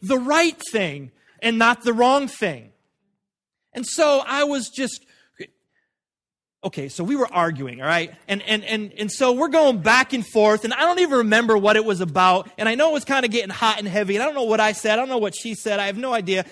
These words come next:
I mean, most arguments after a week or two, you don't remember what they are anyway, but you know they're just like, "Oh, they were good," right? So, so we're going back and forth. I remember this is what she said to me. She turned around and said, "You know what? You should start practicing what you preach."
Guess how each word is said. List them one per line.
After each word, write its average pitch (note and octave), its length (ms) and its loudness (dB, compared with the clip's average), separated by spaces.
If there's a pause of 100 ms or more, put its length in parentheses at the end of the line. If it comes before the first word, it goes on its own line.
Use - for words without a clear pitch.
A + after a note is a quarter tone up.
(140)
I - 60 -10
mean, A3 140 -2
most C4 200 -2
arguments G3 640 -4 (180)
after G3 300 -4
a F3+ 80 -2
week F#3 220 -2
or F3+ 40 -6
two, F3+ 140 -6
you F3+ 100 -4
don't A#3 140 -4
remember F3+ 380 -2
what E3+ 140 -4
they F3 120 -6
are E3+ 140 -2
anyway, D#3+ 260 -6
but D3+ 160 -8
you F#3+ 100 -8
know G#3+ 160 -4
they're E3 140 -6
just D#3 160 -10
like, C#3+ 160 -12
"Oh, - 300 -10
they E3 100 -6
were D#3 100 -6
good," D3 240 -6
right? F3 200 -8
So, G#3 160 -6 (100)
so - 140 -8
we're D#4 100 -4
going C#4+ 220 -2
back A#3 240 0
and G3+ 80 -8
forth. G#3 200 -4
I G#3+ 60 -2
remember C#4+ 420 2 (160)
this D4 160 -2
is C#4+ 120 -6
what C4+ 160 2
she C4 140 -8
said B3+ 240 0
to A3 60 -8
me. G3+ 60 -4
She G3 180 -8
turned D#4+ 320 -6
around C#4+ 220 4
and A#3 100 -6
said, A3+ 220 -2
"You G#3 60 -4
know C4+ 180 6
what? C#4+ 480 2 (340)
You D#4 140 4
should D4 180 -4
start G#3 340 2
practicing B3+ 640 2
what G#3 180 0
you G3 140 -6
preach." - 580 -12